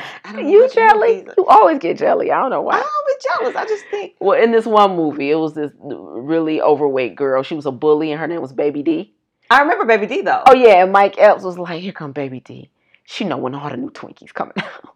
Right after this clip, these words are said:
Speaker 2: <laughs>
Speaker 1: Mike Epps is a whole entire, not half of, a whole fool. Oh, yeah.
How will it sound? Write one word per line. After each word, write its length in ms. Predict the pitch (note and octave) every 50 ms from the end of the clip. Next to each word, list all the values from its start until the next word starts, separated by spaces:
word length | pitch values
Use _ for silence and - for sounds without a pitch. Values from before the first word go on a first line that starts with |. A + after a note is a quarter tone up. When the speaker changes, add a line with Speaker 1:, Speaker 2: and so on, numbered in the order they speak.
| _ _
Speaker 2:
<laughs> 300 | - - _ _ _ -
Speaker 1:
Mike 260 | A#3 B3 C4 D4+ D4+ - -
Epps 260 | D#3 D3 C3+ _ _
is 120 | C3+ B2+ _
a 80 | B2 _ _ _ _ _ _ _
whole 500 | - - C#3 C#3 C#3 D3 D3 D#3 _ _ _ _ _ _ _ _ _ _ _ _
entire, 760 | - C#3 C#3 C3 - - - F3 - - D3 - - - C3 _ _ _ _ _ _ _ _ _ _
not 220 | D#3 D#3+ F3+ G#3 -
half 300 | - G#4 G4 B3+ - -
of, 60 | - F5 F5+ - - B4 - - - - -
a 200 | - - - -
whole 380 | - - - G#3 G#3+ - D#3
fool. 420 | - - - - - F3+ E3+ - - - - - - _ _ - - _ _ - - - - _ _ _ _ _ _ - - _ _ _ - - - - - G#5 G#5+ F#5+ E5 - _ _ - - E5+ A#4
Oh, 220 | F#4+ - A4+ B4+
yeah. 200 | - A#2+ - -